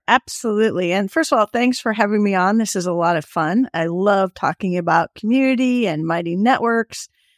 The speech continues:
So happy to be here with you, Jonathan. Um, quick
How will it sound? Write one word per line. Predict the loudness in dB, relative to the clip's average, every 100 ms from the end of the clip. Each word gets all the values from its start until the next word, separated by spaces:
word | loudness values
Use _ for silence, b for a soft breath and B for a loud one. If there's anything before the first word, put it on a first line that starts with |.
| _
So | _ 0 2
happy | 2 0 -2 -6
to |
be | -4 -2
here | 0 0
with | -2 -4
you, | -4
Jonathan. | -2 -2 -2 -2 -2 -2 _ _ _ _ _ -4
Um, | -2 0 0 -4 -6 _ _ _ _ _
quick | -2 -2